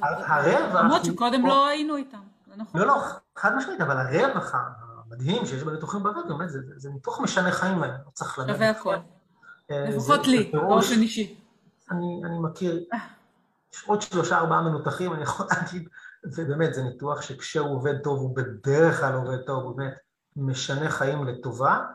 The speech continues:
Speaker 1: אה, באמת, אין, אין, אין בכלל, אין שום דבר בעולם הרפואה, או בח-, בטח לא בכירורגיה כללית, ואני עובד במחלקה,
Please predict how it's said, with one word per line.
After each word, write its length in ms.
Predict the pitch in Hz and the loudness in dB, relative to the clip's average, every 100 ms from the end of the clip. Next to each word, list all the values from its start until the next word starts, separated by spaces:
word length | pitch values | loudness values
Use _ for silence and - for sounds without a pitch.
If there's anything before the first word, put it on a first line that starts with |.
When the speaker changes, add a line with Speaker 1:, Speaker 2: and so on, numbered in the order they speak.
| - _ _ _ _ 160 | -16 _ _ _ _ -8
Speaker 1:
אה, 520 | 131 127 127 123 123 123 - _ _ _ _ | -4 -2 -2 -2 -6 -8 -12 _ _ _ _
באמת, 340 | 156 180 180 - | 0 2 2 -2
אין, 300 | 151 151 147 | -4 -4 -4
אין, 180 | 156 160 | -6 -6
אין 140 | 156 151 | -4 -4
בכלל, 380 | 139 147 135 127 127 - _ _ _ _ | -2 -2 -2 -6 -10 -18 _ _ _ _
אין 120 | 170 | 0
שום 300 | 180 - 202 | 0 2 2
דבר 380 | 185 160 160 170 | 4 4 6 4
בעולם 380 | 160 135 139 151 | 4 2 2 2
הרפואה, 580 | 143 - - 143 143 139 131 | 0 -4 -4 -2 -2 -4 -10
או 120 | 123 | -12
בח-, 240 | 123 - 156 | -12 -6 -4
בטח 220 | 160 - | -2 -2
לא 60 | |
בכירורגיה 420 | 139 131 139 143 127 | -2 -2 -2 -4 -6
כללית, 180 | 151 131 | -6 -4
ואני 120 | 131 | -4
עובד 120 | 143 | -4
במחלקה, 400 | 135 135 123 147 | -4 -4 0 0